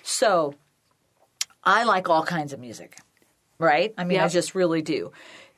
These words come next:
Speaker 1: There are times when I will listen to just smooth jazz.
Speaker 2: Uh-huh.
Speaker 1: Like,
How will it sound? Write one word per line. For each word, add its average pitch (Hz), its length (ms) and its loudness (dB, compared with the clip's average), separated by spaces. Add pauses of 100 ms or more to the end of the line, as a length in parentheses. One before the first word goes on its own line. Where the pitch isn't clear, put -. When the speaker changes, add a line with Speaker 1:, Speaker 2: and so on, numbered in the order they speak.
(180)
Speaker 1:
There 196 300 2
are 185 200 2
times 214 760 -2
when 170 220 -4
I 170 160 2
will 170 200 0
listen 175 380 -4 (120)
to 156 260 -8
just 175 840 0
smooth 175 560 -4
jazz. - 520 -6 (240)
Speaker 2:
Uh-huh. 170 300 -10 (580)
Speaker 1:
Like, 151 300 -2